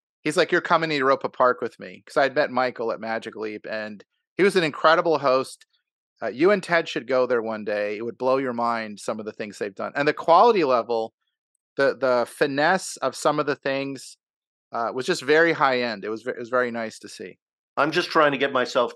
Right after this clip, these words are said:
Speaker 2: to Salt Lake City to see Kent
Speaker 1: <laughs>
Speaker 2: Brettschneider's place.
Speaker 1: Yes.
Speaker 2: Uh, and everybody, everybody around me is leaving for the Venice Film Festival. I feel like such a, a schmuck.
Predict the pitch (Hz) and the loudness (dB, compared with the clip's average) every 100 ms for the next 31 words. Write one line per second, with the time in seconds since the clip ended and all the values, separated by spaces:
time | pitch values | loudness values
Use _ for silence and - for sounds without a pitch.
0 | - 120 113 110 - - 123 123 113 - | -10 -8 -6 -6 -8 -2 -2 0 -4 -4
1 | 143 135 110 - 107 - - 110 214 - | -4 -4 -6 -8 -10 -8 -2 0 2 4
2 | 139 156 - 123 92 92 - 104 78 - | 2 2 2 2 2 -4 -8 -8 -6 -10
3 | - - - - - 120 117 101 107 - | -14 -18 -20 -20 -4 0 0 2 0 2
4 | 143 160 202 214 185 185 165 151 170 196 | 2 6 6 6 6 6 6 4 2 4
5 | 165 151 127 131 143 113 110 113 113 110 | 2 4 4 2 0 -4 -6 -6 -6 -8
6 | 101 87 107 107 - 107 104 107 87 - | -10 -4 -4 -2 -6 -6 -6 -4 -6 -6
7 | 82 76 82 95 131 120 113 104 - 110 | -10 -6 -6 -4 0 2 2 2 0 -2
8 | - 107 98 90 _ _ _ _ - - | 0 0 0 -2 _ _ _ _ -20 -14
9 | 80 - - 117 110 80 | -8 -4 0 2 2 0